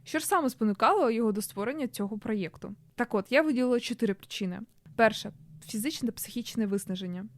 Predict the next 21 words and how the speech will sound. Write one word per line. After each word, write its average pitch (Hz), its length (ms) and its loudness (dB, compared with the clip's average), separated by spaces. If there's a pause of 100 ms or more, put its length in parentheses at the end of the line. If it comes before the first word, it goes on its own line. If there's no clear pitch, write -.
(100)
Після 262 240 0
продажу 208 360 -2
Braintree 202 420 -2
за 233 120 -4
вісімсот 208 440 -4
мільйонів 202 300 -4
доларів 269 340 0
у 196 40 -4
дві 190 100 -2
тисячі - 280 -6
тринадцятому 202 480 -4
році 247 420 0 (400)
він 302 180 0
пережив 240 580 0
вигорання, 202 640 0
депресію 254 480 0
та 196 100 -6
проблеми 233 340 -2
зі 214 140 -6
здоров'ям. 190 460 -4 (180)
Наступна, 233 720 2